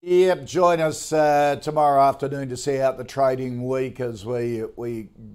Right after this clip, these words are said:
grab a beverage and, um, and chat, gossip, analyse the market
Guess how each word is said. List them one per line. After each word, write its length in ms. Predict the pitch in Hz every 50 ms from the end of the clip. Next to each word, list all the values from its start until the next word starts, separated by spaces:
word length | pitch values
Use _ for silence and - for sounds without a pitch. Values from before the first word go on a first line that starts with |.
| - _ _ _ _ _
grab 280 | - 143 139 139 131 123
a 40 | 123
beverage 720 | 107 107 127 127 127 107 110 120 120 123 117 104 92 101
and, 420 | 117 117 110 110 113 113 113 113 120
um, 540 | 120 113 113 110 110 110 110 110 107 101 101 - _
and 500 | - 110 113 113 113 110 110 107 107 104 - - - _ - _ _ _ _ _
chat, 360 | - - 147 127 - - _ _ - - _ _
gossip, 440 | - 127 120 - - 123 117 - - _ _ _ _ -
analyse 480 | 127 131 123 117 120 120 117 110 -
the 100 | - 113
market 540 | 113 120 127 135 135 147 - 143 123 -